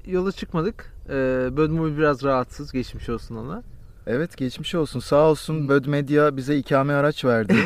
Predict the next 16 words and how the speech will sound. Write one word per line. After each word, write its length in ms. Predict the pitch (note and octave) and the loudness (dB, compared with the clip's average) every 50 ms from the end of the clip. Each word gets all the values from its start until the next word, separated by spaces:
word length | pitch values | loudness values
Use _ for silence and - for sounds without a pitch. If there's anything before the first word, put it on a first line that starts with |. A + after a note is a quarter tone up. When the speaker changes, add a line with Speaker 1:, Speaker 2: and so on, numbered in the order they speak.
| D3+ | 2
Speaker 1:
<laughs> 200 | E3 F3+ D#3+ - | 2 0 2 0
Evet. 280 | - D#3+ - - - - _ - _ _ - | -2 -6 -6 -8 -20 -20 _ -20 _ _ -8
Speaker 2:
Çünkü 260 | D3 C3+ A#2+ C3 B2+ | -6 -4 -4 0 0
dediler 300 | C3 C3 C3 C#3 C#3+ C3+ | 0 0 2 4 2 2
podcast 440 | - - B2+ - - - C3 - - | 2 0 -4 -4 -2 -2 -2 -2 0
çekmeniz 420 | - C3+ - - B2+ B2+ B2+ - | -2 -2 -2 0 -4 -4 -4 -4
çok 200 | - D3+ C3 - | -4 -4 -4 -2
önemli. 500 | C#3 A#2+ A#2+ A2+ A2 A2 A#2 C#3+ - C3 | -2 0 0 0 0 -2 -2 -4 -6 -6
Speaker 1:
Doğru. 300 | B2+ B2 A#2+ A#2 A2+ A2+ A#2 _ _ _ | -4 -2 -2 -2 -4 -6 -10 _ _ _
Speaker 2:
Keşke 320 | - C3+ B2 - - C#3+ B2+ | -4 -4 -4 -2 -2 0 0
depoyu 300 | C3 A#2 - C3 C3+ C3+ | 0 0 2 0 2 2
da 100 | C#3 B2 | 2 2
doldursalarmış 800 | A#2+ A2+ G#2+ G2 G#2 - - A2+ A2 A2 G#2+ G#2+ G#2+ - - G2 | 2 0 -2 -2 -6 -4 -2 0 0 0 0 -2 -4 -6 -8 -12
ikame 380 | - - - A2+ A2 A2 A2 | -10 -4 -4 -2 -2 0 -2
araç 300 | G#2+ G#2+ G#2+ G#2+ - - | -2 -2 -2 -4 -6 -6
verirken. 420 | A2+ G#2+ G#2 G#2 - E3 F#3 D4 | -6 -6 -6 -6 -8 -8 -8 -10